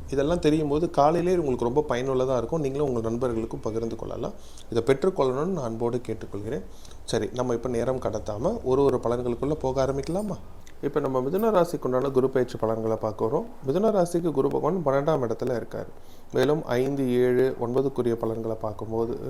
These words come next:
ஆ, மிதுன ராசிக்கு இந்த வருஷம் குரு பெயர்ச்சின்றது நீங்க விரயத்துல இருக்கிறதுனால பயப்பட வேண்டாம். ஒரு தெளிவான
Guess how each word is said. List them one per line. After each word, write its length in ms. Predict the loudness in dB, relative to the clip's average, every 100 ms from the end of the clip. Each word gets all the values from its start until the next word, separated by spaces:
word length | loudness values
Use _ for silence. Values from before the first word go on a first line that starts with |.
| -6 -8 -14 -14 -12 -6
ஆ, 240 | -2 -2 -2
மிதுன 280 | -2 0 0
ராசிக்கு 380 | 2 0 0 -4
இந்த 240 | -4 0 2
வருஷம் 400 | 2 0 -4 -2
குரு 180 | -2 0
பெயர்ச்சின்றது 480 | 0 0 0 -2 -2
நீங்க 320 | 0 0 0
விரயத்துல 320 | 0 0 0
இருக்கிறதுனால 480 | -2 0 -2 -2 0
பயப்பட 400 | 2 0 2 0
வேண்டாம். 400 | 0 -2 -2 -2 -4 -14 -14 -8
ஒரு 360 | 2 4 4 2 2
தெளிவான 540 | 2 2 2 2 2